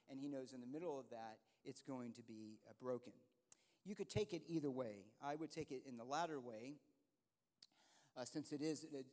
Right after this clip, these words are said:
uh, given, uh, by an established decree of God. As a matter of fact, he says that,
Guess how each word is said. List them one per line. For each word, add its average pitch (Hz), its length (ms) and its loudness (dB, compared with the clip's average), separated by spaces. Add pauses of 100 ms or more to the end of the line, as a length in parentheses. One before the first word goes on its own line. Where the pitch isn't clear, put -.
(260)
uh, 127 160 -2
given, 143 520 0
uh, 123 80 -2 (160)
by 127 160 0
an 127 160 -2
established 147 560 0
decree 156 760 -2
of 131 100 -6 (100)
God. 131 360 0 (100)
As 120 100 -18
a 120 40 -10
matter 123 120 -6
of 120 60 -10
fact, 131 180 -4
he 127 80 -12
says 135 280 -6
that, 117 200 -10